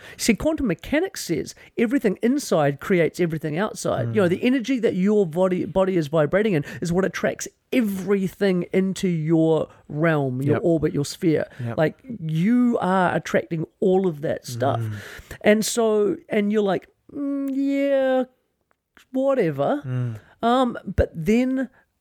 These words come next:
Speaker 1: like, I just start having all of these coincidences. And now, I am not some weird spiritual crazy dude, but, like, I was literally telling this girl today that it happens all the time. And one of my superpowers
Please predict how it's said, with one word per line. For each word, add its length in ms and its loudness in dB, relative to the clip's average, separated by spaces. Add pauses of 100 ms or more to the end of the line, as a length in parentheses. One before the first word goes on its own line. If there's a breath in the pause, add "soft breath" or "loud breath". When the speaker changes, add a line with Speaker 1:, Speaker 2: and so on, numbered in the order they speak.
(120)
Speaker 1:
like, 240 0
I 140 2
just 180 -2
start 360 -2
having 340 -2 (140)
all 260 4
of 60 0
these 180 2
coincidences. 800 -8 (220 loud breath)
And 160 4
now, 280 4 (240 loud breath)
I 140 2
am 220 2
not 400 2
some 500 0
weird 340 2
spiritual 480 0
crazy 380 -2
dude, 480 -2
but, 140 2
like, 320 0 (400 loud breath)
I 80 2
was 240 0
literally 340 2
telling 280 2
this 120 -4
girl 240 2
today 300 0
that 140 -2
it 40 -2
happens 320 -4 (160)
all 240 2
the 100 0
time. 360 -2
And 120 0
one 140 2
of 80 -2
my 200 -2
superpowers 1200 -2